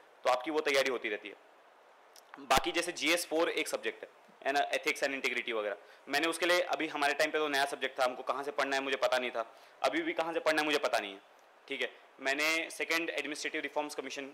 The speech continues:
की fourth report, ये ethics in governance पे, मैंने वो पूरी report पढ़ी हुई है। फिर, अ, हर एक term जो syllabus में एप्टीट्यूड, integrity, ऐसे जो हर एक term दिया हुआ है, मैंने हर एक term को internet पे जाके पढ़ा था। फिर उसके बाद, अ,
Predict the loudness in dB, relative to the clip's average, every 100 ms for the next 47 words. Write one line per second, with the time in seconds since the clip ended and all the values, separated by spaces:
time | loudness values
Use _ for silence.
0 | -16 -16 -16 -18 -20 -20 -2 0 0 -2
1 | -6 -6 -8 -14 -20 -20 -20 -20 -4 0
2 | 0 0 -4 0 2 2 0 -6 -10 -12
3 | -18 -20 -20 -20 -6 -2 0 0 0 -2
4 | 0 -4 -4 -6 -8 -16 -20 -20 -20 -20
5 | -20 -4 2 4 6 4 2 0 2 4
6 | 2 4 2 2 -2 -4 0 2 2 2
7 | 0 0 -4 -16 -20 -20 -20 -16 0 0
8 | 0 -4 -4 -4 -6 -12 -20 -10 -6 -2
9 | 0 0 -4 -6 -12 -16 -2 -2 0 -2
10 | 2 2 4 2 2 2 4 4 0 -6
11 | -20 -18 -4 -2 2 4 4 2 2 2
12 | 2 0 -2 0 2 2 -2 -2 -2 -2
13 | -6 -12 -20 -20 -20 -20 -2 0 0 0
14 | 0 6 6 6 2 2 2 -2